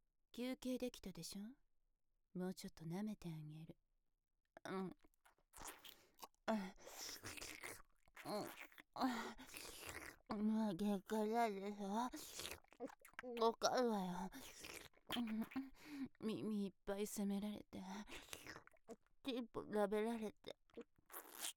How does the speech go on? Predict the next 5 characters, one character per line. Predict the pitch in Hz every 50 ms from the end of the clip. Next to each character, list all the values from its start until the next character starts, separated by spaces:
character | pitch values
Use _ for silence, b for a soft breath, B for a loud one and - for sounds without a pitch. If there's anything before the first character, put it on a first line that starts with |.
| _ - - - 185 202
う | 277
ん。 | 294
う | 269 B B B B B B B B B B B B B B B B B - - - - - - - - - _ _ - - - 247 - - - - - - 240 254 247
ん、 | 254 233 226
絶 | 214 214 226 220 196